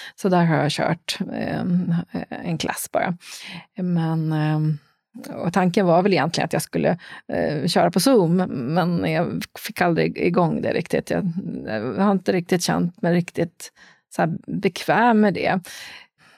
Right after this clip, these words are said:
Och nu, eh, ser jag hoppfullt, <laughs> ser det hoppfullt ut inför hösten här. Att man kanske kan vara i grupp igen och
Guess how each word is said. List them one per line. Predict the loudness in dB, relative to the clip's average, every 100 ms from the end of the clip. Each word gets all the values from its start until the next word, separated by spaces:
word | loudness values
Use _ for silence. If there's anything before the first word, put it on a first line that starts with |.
| -2
Och | 2
nu, | 4 6 4
eh, | 4 2 -2 -2
ser | 0 2
jag |
hoppfullt, | 4 2 0 0 0 0 -10 -10 _ _
<laughs> | 0 0
ser | 4 4
det | 6
hoppfullt | 4 4 0 2
ut | 2 2
inför | 2 0 2 2
hösten | 4 2 0 -4
här. | -2 -2 -4 -6 -18 -18 -20 -20 _ _
Att | -4 -2
man | -2
kanske | 0 -2 -2
kan | 0 0 2
vara | 4 6 6 6
i | 6 4
grupp | 4 2 -2 _ 0
igen | 0 0 -4 -4
och | -4 -2